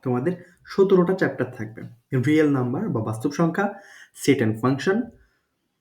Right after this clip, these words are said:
বীজগণিতিক রাশি, সূচক ও লগারিদম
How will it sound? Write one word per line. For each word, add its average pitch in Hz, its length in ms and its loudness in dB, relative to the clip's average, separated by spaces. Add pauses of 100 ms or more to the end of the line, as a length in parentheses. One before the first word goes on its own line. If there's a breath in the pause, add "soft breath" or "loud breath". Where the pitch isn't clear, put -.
(1000)
বীজগণিতিক 143 460 2 (100)
রাশি, 139 260 0 (340)
সূচক 170 380 6
ও 131 40 6
লগারিদম 156 480 4